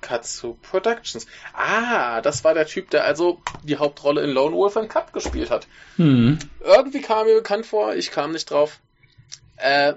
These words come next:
Speaker 1: cooler Typ und das mit dem Finale möchte ich hier mal den lassen. Das ist, äh, tatsächlich ganz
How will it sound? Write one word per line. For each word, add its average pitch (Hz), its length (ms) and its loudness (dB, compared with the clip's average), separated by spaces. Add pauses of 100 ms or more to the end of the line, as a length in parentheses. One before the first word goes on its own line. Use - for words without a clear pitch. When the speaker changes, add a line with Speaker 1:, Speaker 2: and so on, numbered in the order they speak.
Speaker 1:
cooler 277 360 0
Typ 262 320 -12
und 180 240 -8
das 180 200 -4
mit 185 160 -4
dem 180 140 2
Finale 180 760 -2 (480)
möchte 185 300 -4
ich - 60 -6
hier 170 200 -2
mal 160 260 2
den 156 240 -4
lassen. 151 360 -4
Das 151 180 -4
ist, - 220 -6
äh, 165 420 2
tatsächlich 202 460 -4
ganz 127 220 -6